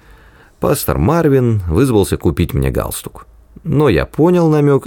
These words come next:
и никогда больше не появлялся в церкви без галстука. Мои волосы тоже стали длинноватыми на их вкус, но я не стригся, просто чтобы спровоцировать их на выступление. Они не стали выступать.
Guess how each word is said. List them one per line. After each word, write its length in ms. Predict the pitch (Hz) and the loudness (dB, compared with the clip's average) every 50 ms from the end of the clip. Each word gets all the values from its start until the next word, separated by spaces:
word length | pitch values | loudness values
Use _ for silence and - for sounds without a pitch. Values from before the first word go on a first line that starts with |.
| - - | -4 -2
и 120 | 147 135 | 0 2
никогда 600 | 131 123 110 101 - 95 78 71 65 71 95 127 | 4 4 2 2 2 0 0 0 0 0 0 0
больше 320 | 120 98 104 110 104 - 90 | 2 2 2 0 0 0 -2
не 120 | 80 76 | -2 0
появлялся 520 | - - 67 65 65 64 58 - - - - | 0 0 -2 0 -2 -2 -4 -4 -6 -10 -10
в 40 | |
церкви 340 | - - 117 120 113 - 95 | -4 -2 -2 -2 0 0 -2
без 320 | 78 69 71 71 69 65 65 | -2 0 0 0 0 -2 -2
галстука. 560 | 65 - - - - - - - - - - - _ - - _ _ - - - - - - - - - - - - - | -4 -6 -8 -8 -8 -12 -14 -14 -14 -16 -16 -16 _ -20 -20 _ _ -20 -20 -20 -20 -20 -20 -20 -20 -20 -20 -20 -14 -8
Мои 240 | - - 73 71 67 | -4 -2 -2 0 0
волосы 460 | 65 92 156 175 180 165 - 175 147 | 0 2 2 2 2 2 0 -2 -2
тоже 420 | - - 123 120 107 98 82 80 | 0 2 2 4 4 4 2 0
стали 320 | - - - 104 87 73 69 | 0 0 0 0 0 0 -2
длинноватыми 960 | 64 64 76 78 85 95 95 82 73 71 64 67 69 67 67 - 127 131 147 | -2 -2 0 2 2 4 2 2 2 0 -2 -2 -2 -2 -2 -2 -2 0 0
на 140 | 160 170 165 | 0 0 0
их 120 | - - | -2 -4
вкус, 380 | - - - 170 175 170 - - | -6 -6 -2 -2 -2 -2 -2 -4
но 240 | 76 71 65 69 92 | -4 -2 -2 0 2
я 160 | 147 180 175 | 2 2 2
не 80 | 131 | 0
стригся, 560 | - - - - 69 73 67 - - 62 - - - _ - _ _ - | -2 -4 -4 -4 -4 -4 -4 -4 -4 -6 -6 -6 -10 _ -20 _ _ -4
просто 300 | - - 165 156 - - | -2 0 0 -2 -2 -4
чтобы 260 | - - 117 104 87 | -4 -2 -2 -2 -2
спровоцировать 800 | - - - 95 104 104 98 - - - 71 65 62 57 55 - 107 | -2 -2 0 2 2 2 2 0 -2 -4 -4 -2 -4 -4 -4 -4 -6
их 140 | 104 - | -4 -2
на 180 | - 73 67 64 | -2 -2 -2 -2
выступление. 760 | 60 69 - - - 71 - - 64 60 55 58 58 - - _ _ _ _ - - - _ _ - | -4 -6 -6 -6 -6 -6 -4 -4 -4 -4 -6 -8 -10 -12 -14 _ _ _ _ -20 -20 -20 _ _ -10
Они 260 | - 64 64 67 87 | -8 -6 -2 0 0
не 160 | 110 117 117 | 2 0 0
стали 460 | 113 - - - - 58 62 58 52 | -2 -4 -6 -6 -6 -6 -4 -4 -6
выступать. 640 | 57 - - - - 69 67 - - - - - - | -6 -6 -8 -8 -8 -10 -8 -6 -8 -8 -8 -10 -16